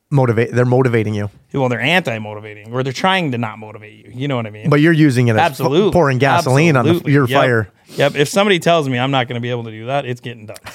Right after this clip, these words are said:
Speaker 1: <laughs>
Speaker 2: You know what I mean?
Speaker 1: I love
Speaker 2: That,
Speaker 1: that. Yeah,
Speaker 2: and
Speaker 1: that,
Speaker 2: that,
Speaker 1: that's
Speaker 2: that's
Speaker 1: so
Speaker 2: what it
Speaker 1: true.
Speaker 2: is. So
Speaker 1: That's so true.
Speaker 2: Yep. And, and I mean, and not all of them. I mean, I grew up in a household that my dad's a super progressive baby boomer, but I mean, I have family members, I have whatever that it's just like,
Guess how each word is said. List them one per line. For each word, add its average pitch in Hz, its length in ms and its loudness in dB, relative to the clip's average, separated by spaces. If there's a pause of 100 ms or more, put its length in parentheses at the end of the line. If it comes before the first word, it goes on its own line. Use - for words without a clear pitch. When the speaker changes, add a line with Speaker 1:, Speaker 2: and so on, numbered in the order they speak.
(140)
Speaker 1:
<laughs> 165 320 -2
Speaker 2:
You 147 80 0
know - 60 4
what 190 100 4
I 151 100 2
mean? 131 120 -2
Speaker 1:
I 147 80 4
love 160 240 4
Speaker 2:
That, 139 260 0
Speaker 1:
that. 131 60 -2
Yeah, 135 260 4
Speaker 2:
and 127 80 0
Speaker 1:
that, 151 220 0
Speaker 2:
that, - 40 -20
Speaker 1:
that's 151 120 -6
Speaker 2:
that's 143 180 2
Speaker 1:
so 170 160 4
Speaker 2:
what 165 140 2
it - 20 0
Speaker 1:
true. 151 180 4
Speaker 2:
is. - 240 -6 (140)
So 127 380 0 (340)
Speaker 1:
That's 117 160 -4
so 139 300 4
true. 117 340 2 (100)
Speaker 2:
Yep. 123 220 0 (300)
And, 151 160 -2
and 185 160 2
I 190 40 2
mean, 180 260 0 (240)
and 180 120 2
not 220 160 2
all 156 160 4
of 131 60 0
them. 113 120 -8
I 127 80 -2
mean, 151 140 2
I 165 120 2
grew 160 160 4
up 147 120 2
in 139 60 0
a 123 60 0
household 127 440 -2
that 117 220 -10 (400)
my 135 100 -2
dad's 135 180 2
a 123 40 -4
super 135 420 -4
progressive 120 480 -4
baby 120 220 -8
boomer, 104 340 -18 (520)
but - 300 -6 (720)
I 120 60 -4
mean, 117 160 0
I 117 80 0
have 117 160 0 (340)
family 117 300 -6
members, 113 400 -6
I 113 120 -4
have 117 160 -4
whatever 120 400 -4
that 107 160 -12
it's 104 160 -16
just - 180 -18
like, 90 140 -20